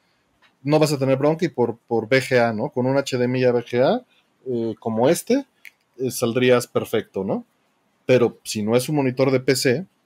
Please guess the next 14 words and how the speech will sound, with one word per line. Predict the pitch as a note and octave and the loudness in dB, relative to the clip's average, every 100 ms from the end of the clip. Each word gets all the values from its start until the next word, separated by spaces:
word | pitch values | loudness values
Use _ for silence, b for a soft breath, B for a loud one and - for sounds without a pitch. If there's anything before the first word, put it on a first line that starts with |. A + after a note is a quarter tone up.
| b b b _ _ | b b b _ _
eh, | C3+ | -4
si | - C3+ | 2 2
es | C3 | 2
un | C3+ | 0
C | D3+ | 2
R | C3+ C3+ | 2 2
T | C3+ C3 | 4 4
doscientos | B2+ B2+ B2 | 4 2 0
cuarenta | C3+ B2+ C3 C3 | 0 0 0 -2
p | C#3 C3+ C3 | 0 2 2
o | A#2 | 0
de | G#2+ | -2
quince | - C3 C3 | -8 -8 -6
kilohertz, | C3 C3 B2+ F#3 - | -4 -2 -2 -2 -8